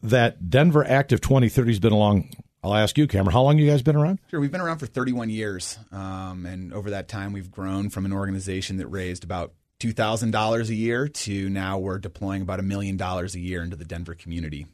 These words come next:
Speaker 1: A year?
Speaker 2: Per year, yes.
Speaker 1: Well, that's fantastic. So talk about it. What is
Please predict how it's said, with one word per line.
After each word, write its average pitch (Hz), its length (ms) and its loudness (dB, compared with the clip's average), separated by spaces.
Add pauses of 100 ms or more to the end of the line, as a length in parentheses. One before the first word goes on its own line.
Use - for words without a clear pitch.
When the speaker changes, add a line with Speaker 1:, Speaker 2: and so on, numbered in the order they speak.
(140)
Speaker 1:
A 143 80 8
year? 175 460 8 (280)
Speaker 2:
Per 156 120 6
year, 147 260 6
yes. 98 400 -4 (200)
Speaker 1:
Well, 76 120 -6
that's - 280 0 (100)
fantastic. 95 800 0 (300)
So 170 200 4
talk 254 320 4
about 73 240 4
it. - 80 -4
What 190 200 4
is 160 400 4